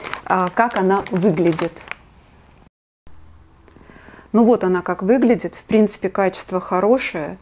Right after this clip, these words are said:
На именно этом экземпляре один цветонос.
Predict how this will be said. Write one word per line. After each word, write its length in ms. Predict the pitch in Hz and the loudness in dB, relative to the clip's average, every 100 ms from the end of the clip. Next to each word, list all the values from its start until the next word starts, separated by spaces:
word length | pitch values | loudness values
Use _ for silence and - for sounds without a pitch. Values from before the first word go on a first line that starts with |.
| _ | _
На 500 | 185 185 196 196 165 - - - - _ _ _ _ - | -2 2 2 2 0 -6 -20 -20 -20 _ _ _ _ -4
именно 380 | 208 202 196 190 - | 2 2 2 0 0
этом 400 | 202 196 175 175 | 0 0 -2 -4
экземпляре 640 | 175 196 196 190 170 165 - | -2 0 0 0 0 -2 -2
один 800 | 185 185 185 180 208 190 170 175 _ _ _ - | -2 0 0 2 2 2 -2 -10 _ _ _ -14
цветонос. 840 | - 175 180 175 190 233 - | -10 -4 0 2 4 2 0